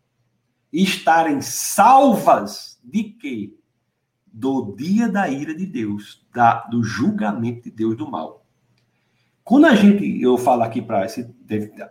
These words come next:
sempre que nos acompanha, tem pessoas que são cristãs e pessoas que não são cristãs. Tem, tem, tem gente de todo tipo, tem espião, tem tudo que nos acompanha. Então, preste atenção.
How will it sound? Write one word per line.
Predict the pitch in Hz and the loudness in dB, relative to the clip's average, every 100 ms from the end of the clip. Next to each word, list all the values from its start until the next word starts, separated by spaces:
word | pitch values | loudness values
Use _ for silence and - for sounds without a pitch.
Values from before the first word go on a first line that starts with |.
| _ _ | _ _
sempre | 220 226 | -6 -4
que | 208 165 | -4 -2
nos | 151 | 0
acompanha, | 190 - 101 - 160 135 | 0 0 -4 -4 -2 -2
tem | - - | -4 -6
pessoas | 143 - 127 | -6 -6 -8
que | - | -8
são | - 139 | -8 -8
cristãs | - 190 - 185 190 | -4 -4 -2 0 2
e | |
pessoas | 208 214 208 | 2 0 -2
que | - 226 | 2 4
não | 226 | 4
são | 208 226 | 4 0
cristãs. | 247 220 - 98 - | 2 0 0 -4 -6
Tem, | - 262 | -4 -4
tem, | - 262 208 - - _ | -2 -2 -2 -8 -20 _
tem | 294 262 | 2 6
gente | 220 220 | 6 6
de | 233 | 4
todo | - - - | 2 0 2
tipo, | - | 0
tem | - 170 | 0 0
espião, | 180 - 127 143 - | 0 0 2 2 0
tem | 160 | -2
tudo | - - - _ | -4 -12 -14 _
que | - | -6
nos | 120 | -2
acompanha. | 131 139 127 - - _ _ _ _ _ | -2 -4 -8 -10 -18 _ _ _ _ _
Então, | 269 - 254 269 - - _ _ | -2 2 4 4 2 -8 _ _
preste | 240 214 | -2 -2
atenção. | 226 214 196 - 110 | -2 -2 -2 -4 -14